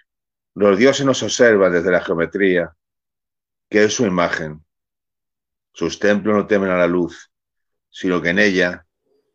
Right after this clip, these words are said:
erigen el fulgor de su blancura, columnatas patentes contra el cielo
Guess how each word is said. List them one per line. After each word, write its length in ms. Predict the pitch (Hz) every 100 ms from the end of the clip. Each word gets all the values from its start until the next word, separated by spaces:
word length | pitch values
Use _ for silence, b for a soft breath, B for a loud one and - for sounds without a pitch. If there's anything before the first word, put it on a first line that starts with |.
| _
erigen 440 | - 85 90 - 101
el 120 | 95
fulgor 640 | - 90 85 87 82 - _ _ _ _ _ _ _ _ _ _
de 100 | 92
su 140 | 87 95
blancura, 800 | 87 82 82 101 92 82 76 _ _ _ _ _ _
columnatas 840 | 101 92 92 107 117 - 104 - B B B B -
patentes 580 | 95 110 117 104 110
contra 320 | - 107 98 92
el 80 |
cielo 560 | 85 113 113 98 92